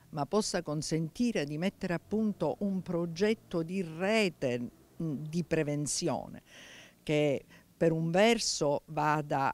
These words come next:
a, mm, migliorare la condizione di vita dei nostri giovani, dei nostri bambini,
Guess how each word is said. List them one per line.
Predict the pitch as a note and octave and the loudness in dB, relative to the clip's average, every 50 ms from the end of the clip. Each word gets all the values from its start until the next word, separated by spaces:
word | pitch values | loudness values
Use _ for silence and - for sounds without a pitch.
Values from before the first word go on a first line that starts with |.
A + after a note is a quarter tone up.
| _ _ | _ _
a, | - D3+ D3+ D#3 D3 C3+ - - - | 0 0 2 2 2 0 -2 -4 -4
mm, | D3 C3+ C3 C#3 C3 - - - - - - E3+ | -6 -6 -4 -6 -8 -10 -14 -20 -20 -12 -6 -2
migliorare | E3+ E3+ D#3+ D#3+ D#3+ D#3 D#3+ E3 F3 E3 C#3+ C#3 B2+ B2+ B2 F#2+ - C3 - _ | 0 0 2 2 4 4 4 4 4 4 4 2 2 0 -2 -4 -4 -8 -12 _
la | - D3 D3 D3 | -4 -2 -2 -2
condizione | - D3+ D3+ D#3 C#3+ D#3 D#3+ - - - E3+ D3+ D3+ D#3 D3 C#3+ | -2 -2 -4 -4 -2 -4 -4 -4 -2 -2 -2 0 0 0 -2 -2
di | D3 D3+ | -2 -2
vita | C3+ D3 D#3+ E3 D#3 - - - B2+ B2 B2 C#3+ - - - | -2 -2 -2 -2 -2 -4 -2 0 0 0 0 -4 -8 -16 -14
dei | - D3+ D3 C#3 | -6 -2 -2 0
nostri | D#3 C#3+ B2+ C#3+ - - - C#3+ C#3 C3 C#3+ | 0 0 0 -2 -4 -6 -6 -4 -4 -4 -4
giovani, | C3+ A#2+ C3 D#3+ E3+ E3 D3 C3+ C#3 C3 B2+ C#3 B2 | -2 0 2 4 4 2 2 0 0 0 0 -2 -2
dei | B2+ C#3 | -2 -2
nostri | C3+ C#3 D3 - - - C#3+ D3+ | -2 -2 -2 -4 -6 -6 -6 -6
bambini, | A#2+ A#2+ C#3+ C3+ C#3+ D3 D3 D3 F3 F3 E3 D#3 D3+ D3 C#3 C#3 C3 | -2 0 0 0 2 0 0 0 2 2 2 2 2 2 2 0 -2